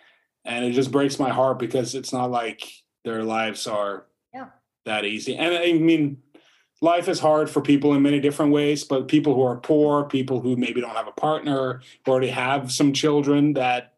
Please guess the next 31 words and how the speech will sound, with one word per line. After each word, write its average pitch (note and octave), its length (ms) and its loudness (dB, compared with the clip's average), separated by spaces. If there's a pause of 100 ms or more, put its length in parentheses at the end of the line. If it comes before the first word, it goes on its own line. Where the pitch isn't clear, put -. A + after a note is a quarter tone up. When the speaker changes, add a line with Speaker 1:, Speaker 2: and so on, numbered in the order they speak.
Speaker 1:
maybe G#2+ 260 -10
they A#2 120 -8
didn't A#2+ 220 -8
plan C#3+ 320 -2
to C#3+ 100 -4
have, C3 500 -6 (440)
or A#2 340 -2
they're B2 160 0
in B2 80 -2
some A2+ 540 -2
circumstances C3 840 -2
where A#2 300 -4
it's A2 460 -8
not B2 260 -2
really, A#2 600 -8
uh, G#2+ 260 -4
ideal A2+ 500 -8
to, B2 280 -6
to A#2 120 -10
have B2 160 -6 (240)
another A#2+ 220 -8
child. A#2 500 -6 (680)
And G#2+ 280 -6 (420)
now A2+ 400 -4
they're G2+ 200 -12
just - 600 -10 (240)
kinda G#2 420 -8
pushed A#2 280 -2
into A2 200 -10
even G#2 300 -10
harder, G2+ 560 -8